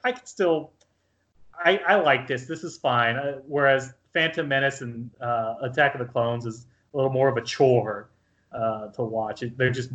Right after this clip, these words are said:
boring. And I think one of the things that you talked about earlier in our conversation were the set design. And once they went from actual set design and making it look cool to just being some sort of three D rendering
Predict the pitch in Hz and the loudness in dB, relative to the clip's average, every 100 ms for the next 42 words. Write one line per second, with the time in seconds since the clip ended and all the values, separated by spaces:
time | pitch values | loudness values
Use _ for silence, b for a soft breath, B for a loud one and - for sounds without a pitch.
0 | 120 131 131 127 123 120 120 - 127 147 | 2 6 8 8 6 4 0 2 2 4
1 | 147 139 127 143 143 131 135 147 131 135 | 2 2 2 -2 -2 -4 0 2 2 4
2 | 139 170 151 131 127 120 127 123 120 127 | 4 4 4 2 0 -2 0 -2 -2 -4
3 | 123 117 b b b - 143 127 - 208 | -4 -8 b b b 0 0 2 4 2
4 | 185 143 127 117 117 120 139 151 165 147 | 2 -2 0 2 0 0 -4 -4 -6 -6
5 | 143 - _ _ 143 127 123 123 _ _ | -8 -14 _ _ 0 0 -2 -6 _ _
6 | _ _ - 165 - 170 139 - 160 147 | _ _ 4 4 2 -4 -6 -2 -4 -4
7 | 131 135 131 127 143 147 139 131 131 - | -4 -2 -2 -2 -4 -4 -8 -8 -10 -6
8 | 240 175 143 135 - 127 135 127 - 131 | 0 2 2 0 -6 -6 -6 -8 -8 -4
9 | 127 123 120 - _ _ - 143 147 131 | -2 -4 -6 -10 _ _ -12 -4 -2 -2
10 | 127 151 147 127 139 165 156 123 117 117 | -2 -2 -2 2 2 4 2 2 0 -2